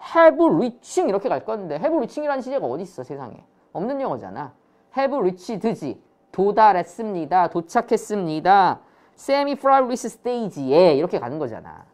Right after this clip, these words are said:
그럼 뭘로 쓰시라고요? 피피를 쓰시라고요. 간단하죠, 그쵸? 구조를 알고 보면 매우 간단한 문장입니다. 그런데 평가원이 가지고 있는 문제 스타일이 아니에요, 이게.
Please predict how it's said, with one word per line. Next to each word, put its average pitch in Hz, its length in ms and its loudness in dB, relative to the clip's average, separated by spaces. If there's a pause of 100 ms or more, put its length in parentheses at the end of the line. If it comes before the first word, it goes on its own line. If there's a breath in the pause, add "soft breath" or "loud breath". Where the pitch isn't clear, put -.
(520)
그럼 147 160 -2
뭘로 175 160 -2
쓰시라고요? 165 560 -8 (100)
피피를 247 300 -12
쓰시라고요. - 480 -10 (580)
간단하죠, 165 560 -6
그쵸? 131 460 -14 (420)
구조를 233 400 -2
알고 160 240 -6
보면 180 360 -8
매우 131 200 -2
간단한 165 340 -6
문장입니다. 107 420 -16
그런데 147 680 -4 (580 soft breath)
평가원이 370 500 8
가지고 262 400 0
있는 285 160 0
문제 220 220 -2
스타일이 269 360 2
아니에요, 175 400 0
이게. 135 520 -6